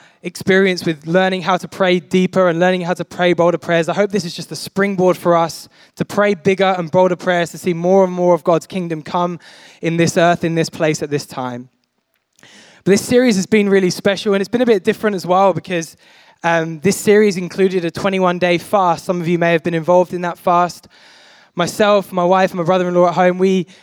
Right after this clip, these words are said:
decided to join those who were doing the Daniel Plan. The Daniel Plan was a very reduced diet, very simple foods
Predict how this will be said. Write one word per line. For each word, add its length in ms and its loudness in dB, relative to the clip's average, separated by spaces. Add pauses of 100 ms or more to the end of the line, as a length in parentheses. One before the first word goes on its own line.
(140)
decided 460 0
to 80 -2
join 420 -2
those 320 2
who 80 -4
were 60 2
doing 220 2
the 60 -4
Daniel 360 -2
Plan. 460 -6 (580)
The 60 -4
Daniel 320 -2
Plan 240 -2
was 140 -8
a 20 -12
very 220 4
reduced 720 -2
diet, 520 0
very 200 0
simple 440 -4
foods 560 2